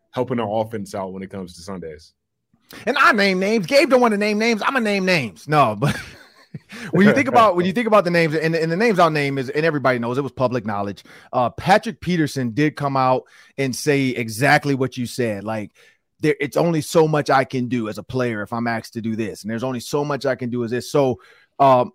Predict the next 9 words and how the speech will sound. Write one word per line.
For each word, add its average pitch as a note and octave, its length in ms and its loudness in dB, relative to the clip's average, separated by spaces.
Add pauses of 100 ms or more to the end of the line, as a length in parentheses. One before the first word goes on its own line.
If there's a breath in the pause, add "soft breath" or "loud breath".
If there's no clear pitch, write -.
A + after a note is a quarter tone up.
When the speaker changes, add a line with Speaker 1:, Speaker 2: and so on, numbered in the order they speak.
(120)
Speaker 2:
do C3+ 120 0
you G#3+ 220 4
think G#3+ 420 0
that D#3 340 2
more D#3+ 420 2
so, D3+ 340 2
and D3+ 100 2
again, D3+ 200 2
I, C#3+ 140 4